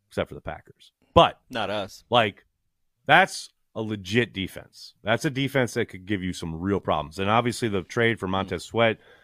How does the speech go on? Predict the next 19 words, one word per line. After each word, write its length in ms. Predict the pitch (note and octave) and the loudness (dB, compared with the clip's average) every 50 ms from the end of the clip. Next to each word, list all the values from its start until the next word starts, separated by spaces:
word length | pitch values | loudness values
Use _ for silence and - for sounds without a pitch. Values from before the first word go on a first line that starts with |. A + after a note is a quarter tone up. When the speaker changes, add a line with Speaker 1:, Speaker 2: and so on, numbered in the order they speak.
| _ _ _ - | _ _ _ -12
Speaker 1:
is 180 | E2+ E2 - | -12 -12 -10
kind 220 | - - A2 G#2+ G2+ | -2 0 0 0 0
of 80 | F2 | -2
like 160 | F#2 F2+ E2 - | -2 -4 -6 -6
the 80 | D#2 | -10
Kickstarter 560 | - - - A2 - - - A2+ G#2 G2+ G2 | -10 -8 -8 -8 -8 -2 0 0 0 0 -2
for 320 | - - G#2+ G2+ G2+ G2 F2 | -4 -2 -2 0 0 0 -2
this 180 | F2 E2 - | -4 -8 -8
turnaround 720 | - - A2 A2 G#2 G2+ G2+ G2 G2 G2 F#2+ F#2+ G2 F#2+ F2 - - | -6 -4 -2 0 0 0 0 0 0 0 -2 -2 -4 -6 -8 -10 -10
on 100 | F2+ F#2 | -6 -6
the 80 | F2+ F2 | -4 -4
defensive 340 | G2 F#2 E2+ F2 D#2+ D#2+ - | -4 -4 -4 -6 -10 -10 -4
side 200 | - G2+ F2+ F2 | -2 -2 -2 -2
of 40 | |
the 60 | D#2+ D2+ | -4 -4
ball 260 | D#2+ F#2+ F2+ F2+ E2+ | -2 0 0 0 0
for 80 | - E2+ | -4 -6
the 60 | D2+ | -6
Bears. 580 | D2+ G2 G2+ G2+ G2+ G2 G2 G2 F#2 - - | -2 0 2 2 2 2 0 -2 -2 -6 -8